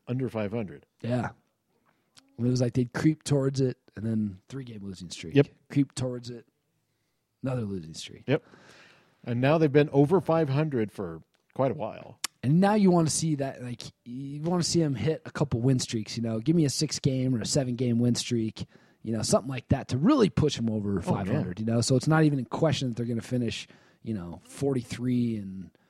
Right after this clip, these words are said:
Speaker 2: whatever the math would be on that.
Speaker 1: Well, uh, let's see. They've got
Speaker 2: Thirty-nine?
Speaker 1: twenty-two games left, right? So is it, do they have twenty-two games left? Uh, is it twenty?
Speaker 2: Sure.
Speaker 1: Yeah, twenty-two games. Um, they've got twenty-two games to really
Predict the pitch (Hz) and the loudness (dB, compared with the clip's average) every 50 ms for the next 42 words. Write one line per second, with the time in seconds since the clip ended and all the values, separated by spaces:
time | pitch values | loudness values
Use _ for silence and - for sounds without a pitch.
0 | _ _ _ _ _ _ _ _ - - 110 110 110 104 104 101 104 107 107 101 | _ _ _ _ _ _ _ _ -8 -4 -2 0 0 0 0 0 0 -2 -2 -4
1 | - 113 104 98 104 98 92 92 87 90 85 80 - - - _ - 156 151 147 | -6 -6 -6 -6 -4 -4 -6 -6 -8 -10 -12 -14 -16 -20 -18 _ -4 0 0 0
2 | 135 - - 135 127 131 131 - - 127 120 104 110 117 101 95 127 117 104 104 | 0 0 0 0 2 2 0 0 0 0 2 2 0 0 0 2 2 2 2 2
3 | - 143 135 135 135 127 127 120 - 131 123 104 113 101 98 98 95 95 90 87 | 2 4 4 4 4 4 2 0 0 -2 -2 -2 -2 -4 -4 -4 -6 -6 -8 -10
4 | 80 - 87 95 110 123 - 196 - - - - - - 110 101 101 98 95 87 | -10 -8 -6 -6 -6 -6 -8 -12 -20 -20 -20 -16 -10 -6 -6 -4 -4 -4 -6 -6
5 | 87 87 85 87 - _ _ _ _ _ _ _ _ _ _ _ _ _ _ _ | -8 -8 -10 -12 -16 _ _ _ _ _ _ _ _ _ _ _ _ _ _ _
6 | _ _ _ _ _ _ _ _ _ _ _ _ _ _ _ _ _ _ _ _ | _ _ _ _ _ _ _ _ _ _ _ _ _ _ _ _ _ _ _ _
7 | _ _ _ _ _ _ _ _ _ _ - - 95 98 120 120 104 107 101 95 | _ _ _ _ _ _ _ _ _ _ -16 -14 -10 -8 -8 -8 -6 -6 -6 -4
8 | 117 123 - - 135 135 135 - 143 139 143 143 147 147 143 135 - - - - | -6 -6 -6 -8 -8 -8 -8 -8 -8 -8 -10 -10 -10 -12 -14 -14 -14 -14 -14 -14
9 | 107 104 107 - - - 139 - 107 113 117 113 113 113 117 - 196 175 120 - | -14 -14 -14 -16 -18 -18 -16 -14 -14 -12 -12 -14 -14 -8 -2 0 0 0 0 -2
10 | - - - 123 117 117 117 - - - _ _ _ _ _ _ _ _ _ _ | -8 -16 -18 -18 -16 -16 -18 -18 -20 -20 _ _ _ _ _ _ _ _ _ _
11 | - 139 113 - - 123 120 117 107 123 113 95 87 - - - - - - - | 0 0 0 0 0 0 0 0 0 0 -2 -2 -6 -8 -16 -20 -20 -20 -20 -20
12 | - - - _ - - 120 117 117 113 113 110 107 107 107 107 - - _ _ | -20 -20 -20 _ -8 -4 -2 0 2 2 0 0 -2 -2 -4 -6 -8 -12 _ _
13 | _ _ _ _ _ _ _ _ _ _ - 123 127 120 - 147 139 - - 151 | _ _ _ _ _ _ _ _ _ _ -4 -2 -2 0 2 0 0 2 2 2
14 | 151 131 - 131 123 135 139 135 123 - - 104 104 123 131 127 123 120 110 107 | 2 2 2 0 0 0 0 0 -2 -4 -6 -4 -2 0 2 2 2 2 2 2
15 | 101 98 - | 0 -4 -6